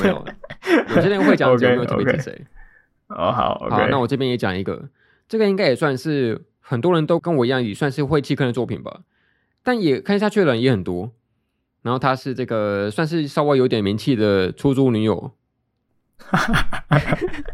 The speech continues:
Speaker 1: 哎，哎，笑了就懂了，笑了就懂了。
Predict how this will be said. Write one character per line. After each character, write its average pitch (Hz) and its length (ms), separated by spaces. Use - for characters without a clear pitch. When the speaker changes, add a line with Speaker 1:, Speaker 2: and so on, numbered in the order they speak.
Speaker 1:
哎， - 160
哎， 117 120
笑 170 160
了 127 100
就 127 80
懂 113 200
了， 101 80
笑 127 160
了 110 40
就 120 120
懂 69 180
了。 - 80